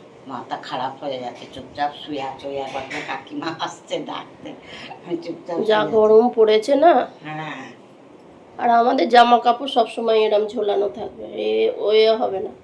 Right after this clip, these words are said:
Speaker 1: না, কি করে হবে? ও সব
Speaker 2: ও,
Speaker 1: শুকিয়ে গেছে,
Speaker 2: চলো।
Speaker 1: এই তিনটে শুকোয়নি।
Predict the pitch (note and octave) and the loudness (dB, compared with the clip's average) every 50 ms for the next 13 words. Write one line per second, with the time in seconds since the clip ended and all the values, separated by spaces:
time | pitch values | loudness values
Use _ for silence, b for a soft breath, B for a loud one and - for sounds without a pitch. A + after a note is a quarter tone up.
0 | - - - D#3 D#3+ D#3 - - - - - - A3 A3+ A3+ A#3+ A3 F#3+ F3 - | -20 -16 -14 -12 -12 -12 -12 -14 -20 -20 -20 -20 -20 -14 -10 -6 -4 -4 -4 -4
1 | C3+ C3 C3+ C3 - - - - C#3 - - G3+ G3 - - - A#3+ A3+ A3 A3 | -6 -8 -10 -14 -18 -20 -20 -20 -20 -8 -4 -4 -4 -2 -2 0 0 0 0 0
2 | G#3+ G3 A#3 B3 A#3 A3 A3 F#3+ - - - F#3+ F3+ D#3+ - F3 F3+ - - G3+ | 0 0 0 0 0 0 -2 -4 -6 -6 -6 -8 -6 -6 -8 -10 -10 -10 -12 -14
3 | G3+ - F3 E3 D#3+ D3+ D#3 D#3 | -10 -6 -4 -4 -4 -6 -8 -12